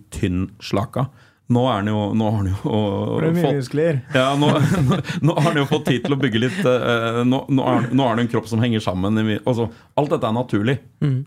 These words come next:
Speaker 1: Altså, når du, eh, står i mål samme året som du konfirmeres, så, så, så er det jo helt naturlig at ting tar sin gang. Men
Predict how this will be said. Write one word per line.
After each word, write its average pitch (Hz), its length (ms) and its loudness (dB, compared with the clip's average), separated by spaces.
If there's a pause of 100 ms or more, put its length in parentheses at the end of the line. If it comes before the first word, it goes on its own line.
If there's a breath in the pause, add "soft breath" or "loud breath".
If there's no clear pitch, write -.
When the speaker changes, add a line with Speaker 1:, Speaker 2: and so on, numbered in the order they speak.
(100)
Speaker 1:
Altså, 104 280 0 (420)
når 107 160 0
du, 107 300 0
eh, - 880 -12
står 107 280 0
i - 40 2
mål 101 180 2
samme 101 240 -2
året 87 140 -4
som 101 120 -2
du 98 100 -2
konfirmeres, 104 680 0
så, - 300 -6
så, - 180 -6
så - 320 -4
er 101 140 2
det 117 100 0
jo 110 80 0
helt 101 140 -4
naturlig 110 400 -2
at 110 100 -6
ting 107 200 -2
tar - 280 -6
sin 113 220 -2
gang. 120 240 -2
Men 127 260 0